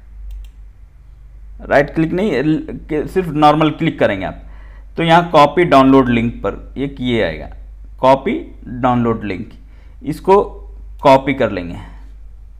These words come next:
बस यहाँ से एनएससी का काम मेरा कंप्लीट हो गया। अब हम लोग यहाँ डेटा पर आते हैं।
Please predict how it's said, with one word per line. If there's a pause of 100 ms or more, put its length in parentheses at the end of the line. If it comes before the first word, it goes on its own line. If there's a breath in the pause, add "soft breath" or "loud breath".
(680)
बस (280)
यहाँ
से
एनएससी
का
काम
मेरा (500)
कंप्लीट
हो
गया। (1000 soft breath)
अब
हम
लोग
यहाँ
डेटा
पर
आते
हैं।